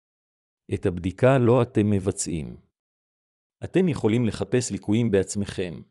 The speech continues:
אבל את מרבית הליקויים אי אפשר למצוא בעין. מי שמבצע את הבדיקה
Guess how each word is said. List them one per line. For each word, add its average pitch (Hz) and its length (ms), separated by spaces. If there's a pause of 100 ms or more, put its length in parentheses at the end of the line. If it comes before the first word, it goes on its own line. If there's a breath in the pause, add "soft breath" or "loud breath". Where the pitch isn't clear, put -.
(320)
אבל 104 240
את 95 120
מרבית 104 380
הליקויים 117 540
אי 135 220
אפשר 127 340
למצוא 113 380
בעין. 87 560 (1000)
מי 120 120
שמבצע 101 600
את 107 120
הבדיקה 101 540